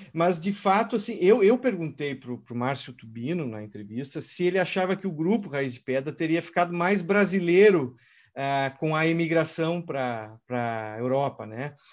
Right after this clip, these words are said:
E o teu disco Divinação, ele tem um, ele é bastante brasileiro, né? Ele tem bastante brasilidade no, no disco, tem jazz, tem, tem,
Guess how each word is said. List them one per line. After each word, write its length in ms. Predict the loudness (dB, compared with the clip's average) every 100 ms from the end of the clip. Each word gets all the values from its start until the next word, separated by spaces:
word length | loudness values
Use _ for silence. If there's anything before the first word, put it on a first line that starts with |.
| -20 -20 -4
E 140 | 2 4
o 80 |
teu 220 | 4 2 2
disco 280 | 0 -2
Divinação, 800 | -6 -6 -4 -4 -2 -2 0 -2 -6 -6
ele 220 | -4 -2
tem 180 | 2 2
um, 300 | 2 0 2
ele 220 | 4 4
é 20 |
bastante 600 | 4 0 -2 4 4 4 0
brasileiro, 680 | -4 -2 -2 0 0 -2
né? 260 | -8 -4 -4
Ele 100 | -4
tem 120 | -6
bastante 400 | -6 -8 -10 -8
brasilidade 920 | -6 -4 -4 -4 -2 2 2 0 -4
no, 140 | -6 -8
no 220 | -10 -8
disco, 460 | -2 0 0 -2 -4
tem 160 | -2
jazz, 460 | 4 6 8 6 4
tem, 400 | -2 -4 -6 -8
tem, 220 | -8